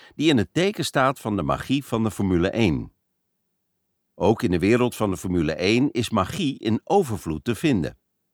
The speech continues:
De geur van verbrand rubber, het gierende geluid van motoren en bolides die in een flits voorbij razen.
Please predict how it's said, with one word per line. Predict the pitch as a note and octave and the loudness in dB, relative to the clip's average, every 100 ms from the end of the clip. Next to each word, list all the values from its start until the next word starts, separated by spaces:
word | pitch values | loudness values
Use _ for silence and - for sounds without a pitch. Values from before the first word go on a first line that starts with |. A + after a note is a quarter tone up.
| _ _ _ | _ _ _
De | - | -16
geur | E2 A#2 A#2+ C3 | -4 2 4 4
van | - F2 | 2 -2
verbrand | F#2 F2 G#2+ G2 | -4 0 0 0
rubber, | F2 A2 A#2 A2+ - _ - - | 2 2 2 0 -6 _ -20 -2
het | G#2 | -2
gierende | - E3+ G#3 F3 C3 G#2+ | 0 0 2 2 2 2
geluid | G#2 A2+ D3+ | 4 4 4
van | - A#2+ | 2 0
motoren | F#2+ E2 B2 D3 D#3+ D3 - - | 0 0 0 2 0 -4 -10 -10
en | - A2+ | -2 0
bolides | G2+ G2+ G3 F#3 D#3+ | 2 0 0 0 0
die | C3+ A#2+ | 0 2
in | |
een | F#2 | 0
flits | C2+ A2+ C3+ - | -2 -4 -4 -2
voorbij | A2+ G2 D2+ | -2 0 0
razen. | D2 C#2 A#1+ - - | 0 -2 -4 -8 -14